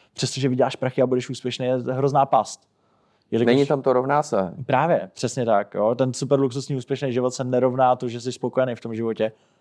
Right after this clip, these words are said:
Speaker 1: A přijde mi, že to nikdo neukazoval a přijde mi, že jsem fakt hrozně dobrý člověk na to, abych to ukazoval. Tím, že říkám, jediný Čech jako v Paříži, Balenciaga dělá fashion show, jsem jediný, koho tam chce jako z Evropy.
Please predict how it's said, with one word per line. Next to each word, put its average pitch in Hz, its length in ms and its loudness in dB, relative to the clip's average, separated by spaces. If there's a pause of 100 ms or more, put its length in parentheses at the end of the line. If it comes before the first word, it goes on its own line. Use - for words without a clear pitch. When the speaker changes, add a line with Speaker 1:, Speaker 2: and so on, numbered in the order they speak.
(480)
Speaker 1:
A - 60 -2
přijde 156 220 0
mi, 156 80 2
že 143 80 0
to 139 80 -4
nikdo 120 180 -4
neukazoval 139 440 2
a 113 60 4
přijde 131 180 -6
mi, 127 80 -4
že 123 80 -6
jsem 135 140 -6
fakt 131 220 0
hrozně 123 300 -2
dobrý 113 220 -2
člověk 110 240 -2
na 107 80 -4
to, 107 60 0
abych 104 180 0
to 107 80 -4
ukazoval. 113 420 2 (260)
Tím, 113 140 -4
že 107 100 4
říkám, 85 360 -2
jediný 104 340 0
Čech 101 140 -8
jako 104 180 -6
v - 60 -20
Paříži, 107 600 0
Balenciaga 101 540 -2
dělá 101 180 2
fashion 110 320 -6
show, 107 140 -6
jsem 104 160 -6
jediný, 104 280 -2
koho 104 160 -2
tam 101 140 -2
chce - 200 -6 (180)
jako 107 200 -4
z - 80 -6
Evropy. 110 480 -2